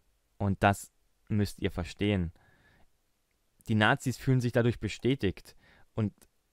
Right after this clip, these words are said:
es wird immer mehr und mehr. Zumal die Leute, die ein bisschen vernünftig im Kopf sind, wahrscheinlich auch größtenteils alle wegziehen und irgendwann nur noch die Nazis übrig bleiben,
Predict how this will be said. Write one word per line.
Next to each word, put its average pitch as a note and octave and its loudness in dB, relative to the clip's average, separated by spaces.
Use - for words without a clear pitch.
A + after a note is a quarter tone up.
es G#2 -4
wird A#2 0
immer A2+ 0
mehr A2 2
und G#2 -2
mehr. G#2 0
Zumal A#2 4
die B2+ 0
Leute, A#2+ 4
die A2+ 2
ein A2+ 0
bisschen C3+ 2
vernünftig A#2+ 2
im G#2 -2
Kopf G#2+ -2
sind, A#2 -4
wahrscheinlich G#2+ -2
auch G#2+ -2
größtenteils A2+ 0
alle F#2 -2
wegziehen G2 -4
und G2+ -8
irgendwann A#2+ 2
nur C3+ 4
noch C#3+ 2
die A2+ -2
Nazis F#2 -2
übrig F2+ -4
bleiben, D#2+ -6